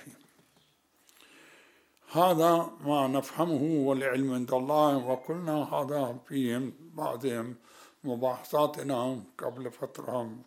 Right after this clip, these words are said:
غير قصيرة، إذا لما كنا نخدم الحوزة العلمية بل بالجامع.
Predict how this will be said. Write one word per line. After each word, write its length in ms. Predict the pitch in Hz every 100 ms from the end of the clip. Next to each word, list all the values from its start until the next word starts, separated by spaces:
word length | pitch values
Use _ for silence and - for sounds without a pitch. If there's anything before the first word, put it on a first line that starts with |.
| -
غير 300 | 127 123 113 -
قصيرة، 640 | 123 - 131 - 117 -
إذا 220 | 120 123 113
لما 300 | 147 131 131 -
كنا 280 | - 139 127
نخدم 480 | 123 123 - 131 123
الحوزة 400 | 120 113 127 117
العلمية 480 | 120 123 127 120 - - - - - - - - - -
بل 500 | 127 123 123 117 - - - 127 113 110 - - - - - - - - - _
بالجامع. 500 | 135 131 120 117 110